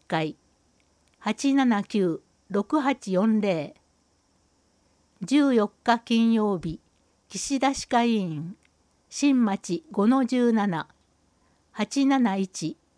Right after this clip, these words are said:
五三六七。十五日土曜日、山村歯科医院。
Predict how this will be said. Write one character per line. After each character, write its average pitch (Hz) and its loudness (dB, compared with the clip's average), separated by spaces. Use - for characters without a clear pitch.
五 262 4
三 247 2
六 170 0
七。 190 -2
十 269 2
五 269 4
日 233 0
土 185 2
曜 214 4
日、 165 -6
山 254 2
村 277 0
歯 - -12
科 240 2
医 233 0
院。 165 -6